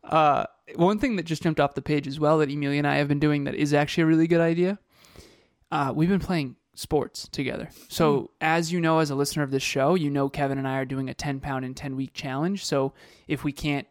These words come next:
Speaker 1: weigh in ten pounds lighter by August first, so for me one eighty, for him one seventy, then we, one of us will not show up to the episode, or
Speaker 2: <laughs>
Speaker 1: both of us. Uh, we did that. That was, I don't know what episode number that was.
Speaker 2: Me either.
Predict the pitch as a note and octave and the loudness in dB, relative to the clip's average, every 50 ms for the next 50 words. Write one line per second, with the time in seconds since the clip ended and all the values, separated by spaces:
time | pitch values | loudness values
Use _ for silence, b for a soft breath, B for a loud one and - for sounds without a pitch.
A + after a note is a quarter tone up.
0 | _ - D3+ C#3 C3+ C3+ C#3 C#3 C#3 C3+ C3 - - C#3+ C3+ C3 D3 C#3 C3 C3 | _ -6 -2 -2 0 0 -2 -2 -4 -6 -8 -8 -6 -6 -6 -4 -4 -6 -6 -6
1 | B2 C3 C3 C3 C3+ C3+ C#3+ D#3 F3+ G3+ - b b b b b b b D3+ C#3 | -6 -4 -4 -2 0 2 4 2 2 2 -4 b b b b b b b -2 -2
2 | B2+ C3 C3+ C3+ C3+ C#3 C3+ - - - - D3 C#3 D3 F3 - - - - D3 | 0 0 0 0 0 -2 -6 -6 -10 -6 -2 0 0 0 0 -2 -6 -6 -4 -4
3 | C3 - - C#3 C#3+ D#3 D3+ D3 C#3+ C3+ C#3 D3 D3+ D3 D3 C#3+ - - C3+ C#3+ | -4 -2 -2 -2 2 2 4 4 4 2 2 2 2 2 0 -2 -4 -6 -4 -2
4 | D3 D3 C#3 C3 C3 - - C3+ C3+ D3 D#3+ E3+ G3 A3 A#3 - b b b b | -2 -2 -2 -4 -4 -4 -4 -4 -2 -2 -2 -2 -2 -2 -4 -8 b b b b
5 | b b - C#3+ C3+ C3 B2+ C3+ C3 B2+ B2+ A#2+ _ - - C#3 C3+ C3+ B2+ B2+ | b b -2 -2 -2 0 0 -2 -2 -2 -4 -8 _ -6 -2 -2 0 0 -2 -4
6 | - - - C3 B2+ B2 - - - - C3+ A#2+ - - - C3 C3 - D3+ - | -8 -8 -10 -8 -8 -8 -8 -8 -6 -4 -4 -6 -6 -4 -2 -2 0 0 0 2
7 | - F3 E3 D#3+ - - D3 D3+ D3 - E3 C3+ B2+ A#2+ - - C#3+ D3+ E3+ F#3 | 2 2 2 2 0 0 0 0 0 0 -2 -4 -6 -6 -6 -4 0 0 0 0
8 | - - _ B B B B B B B B B B B - - C3 B2+ B2 C#3 | 0 -6 _ B B B B B B B B B B B -2 -2 0 0 2 0
9 | C#3 C3 C#3+ C3+ B2 C3+ C3 C3 - C#3 C3+ B2 C3 D3+ - - - - - C3+ | 2 4 2 2 2 2 0 0 0 0 -2 -2 -2 -6 -8 -12 -12 -8 -6 -6
10 | C3+ B2 A#2+ - - - - - - - C#3 - - - - - - C#2 C2 - | -4 -6 -6 -6 -6 -8 -8 -8 -8 -10 -10 -8 -8 -10 -8 -6 -6 -6 -6 -6
11 | - - - - - D#3 C#3+ C3+ C3+ C3 C3 C3+ B2+ | -6 -6 -8 -8 -10 -12 -12 -12 -12 -12 -14 -14 -16